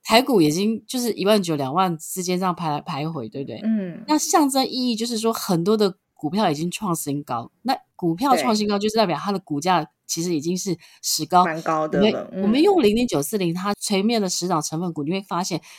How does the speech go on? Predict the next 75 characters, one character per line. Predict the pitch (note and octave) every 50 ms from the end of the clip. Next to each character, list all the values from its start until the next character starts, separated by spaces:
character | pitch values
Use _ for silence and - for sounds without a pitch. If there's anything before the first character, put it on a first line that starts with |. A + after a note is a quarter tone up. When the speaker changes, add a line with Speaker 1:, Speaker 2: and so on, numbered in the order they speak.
| - - _
Speaker 1:
它 | - G#3 G#3+
第 | G#3 - - A#3 G#3+
一 | G#3+
名 | G3+ D#3+
就 | D3+ F3+ F3+
是 | E3+
长 | - - D3+ D3 D3
荣。 | C3+ A2+ A2+ - - _ _ _
Speaker 2:
对， | - F#3 E3+ C#3 A2+
没 | B2+ C#3 C#3
错。 | - - - A#3 D3+ A#2 F#2
Speaker 1:
然 | F3
后 | G3+ A#3 A#3+ G#3+ G#3+
再 | - C4+ A#3 G3+ F#3+
联 | F3+ D#3+ E3 D#3 D#3 E3+
电、 | E3+ A#3 G#3+ F#3 F3
中 | - F#3+ F#3
美 | F#3 D#3
金、 | C#3 C3+ E3 E3+ F3
神 | E3+ - - C#3+ C#3+ D3
基、 | - - E3+ E3+
汉 | F3+ F3+ F#3+ F3 D#3+
唐、 | D#3 D#3+ C#3 C#3+
群 | - - D3 D3+
光、 | D3+ E3 E3 F3
Speaker 2:
嗯。 |
Speaker 1:
瑞 | F#3 G3+ F3+ C3+ C3+
这 | - - D3
些， | - - D3+
联 | D#3 D3+ D3+
发 | D3+ D3+ D3 D3+
科、 | D#3 - - E3 C3+
信 | D3 - - D3+
义 | D#3
想、 | D3+ D3 B2+ A#2
新 | - - - - E3+ F3 E3+
普。 | E3 - - - - _ _ - - - - - _ _
那 | - F4+
这 | E4+ - F4+
十 | - - - G3 G#3 A3+
Speaker 2:
嗯。 |
Speaker 1:
档 | B3 F3+ C3+
其 | - - F3+
实 | F3+ - - F3+ F3+ D#3+ - _ _ _ _ _
我 | - F3 D#3
有 | E3+ G#3 D#3+
特 | - - D#4 F4+
别 | B3+ G3
研 | F3 E3 D#3+ E3
究， | G3 G3+
是 | G3+ - G#3+ G#3+
因 |
为 | A3 G3+ F3 - _ _ _ _ _ _ _
其 | - - A3+
实 | A#3 C4 B3
它 | B3 - C#4+ C#4+ C#4 C#4 -
刚 | - C4 B3 C4
好 | B3 G3+ F3+ B2
几 | - - - E3+ G3
档 | G3+ F3 D3
是 | D3+ - G3
我 | F3 C#3
的 | - C#3 C3
好 | - D3 D3+
老 | D#3 C3+
公 | B2 - C3 C3 C#3+ D3
股， | - A2+ -
比 | - D#3
如 | D3+ E3
说 | G3 G3+
像 | - A3 G3 F#3
神 | - - - D#3 E3
基、 | F#3+ G#3+ F3+ F3+
Speaker 2:
嗯。 | F#3
Speaker 1:
汉 | F#3 G3+ F3+